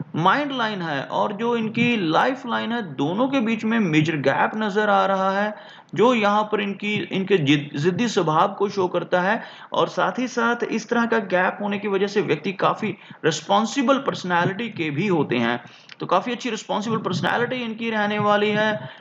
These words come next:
यहाँ पर मंगल area पर इस रेखा का मौजूद होना शो करता है काफी अच्छी एनर्जी और stamina को। और, अ, जिनके हाथ पर भी मंगल रेखा मौजूद होती है, ऐसे व्यक्ति अपनी life में काफी अच्छी property भी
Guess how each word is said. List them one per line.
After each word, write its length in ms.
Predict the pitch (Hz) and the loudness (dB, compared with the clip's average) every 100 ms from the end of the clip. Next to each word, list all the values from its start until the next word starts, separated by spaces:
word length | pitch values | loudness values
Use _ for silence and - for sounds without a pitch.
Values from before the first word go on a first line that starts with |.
| - | -6
यहाँ 260 | 131 180 214 | 0 2 2
पर 120 | 214 | 2
मंगल 380 | 185 190 196 196 | 0 0 2 2
area 260 | 196 196 | 2 2
पर 200 | 196 196 | 0 -2
इस 140 | 185 175 | -4 0
रेखा 240 | 180 185 | 0 0
का 140 | 180 180 | 0 -2
मौजूद 480 | 151 147 175 208 | -2 -2 -2 -2
होना 320 | 180 156 190 175 | -2 0 2 0
शो 240 | - 170 | 0 -2
करता 260 | 165 156 160 | 0 0 0
है 60 | |
काफी 340 | 156 151 151 165 | 0 -2 -2 -6
अच्छी 260 | - 160 127 - - - | -4 -6 -6 -12 -6 0
एनर्जी 800 | 135 147 165 180 196 254 135 - - | 2 4 2 2 0 0 0 -10 -4
और 140 | 139 165 | 0 0
stamina 600 | - - 151 202 240 247 | 0 -2 -2 -2 -4 -6
को। 240 | - 139 | -4 -6
और, 260 | - 165 220 | -2 0 2
अ, 380 | - 175 180 165 | 0 2 2 0
जिनके 200 | 202 240 | -2 0
हाथ 140 | 226 | 0
पर 140 | - | 0
भी 140 | 220 226 | -2 -2
मंगल 280 | 196 190 208 | -2 0 0
रेखा 220 | 202 202 | 0 -2
मौजूद 420 | 170 147 185 190 | -2 -2 0 2
होती 200 | 190 196 | 2 4
है, 60 | 202 | 2
ऐसे 220 | 180 180 | 2 0
व्यक्ति 360 | 151 156 190 | -2 -4 -2
अपनी 200 | 180 175 | -2 0
life 220 | 156 151 156 | 0 0 0
में 100 | 170 | -2
काफी 320 | 151 151 175 | -2 0 -2
अच्छी 180 | 175 180 | -2 -4
property 580 | 170 156 - 226 269 | 2 2 2 0 0
भी 400 | 175 139 240 - | -4 0 2 0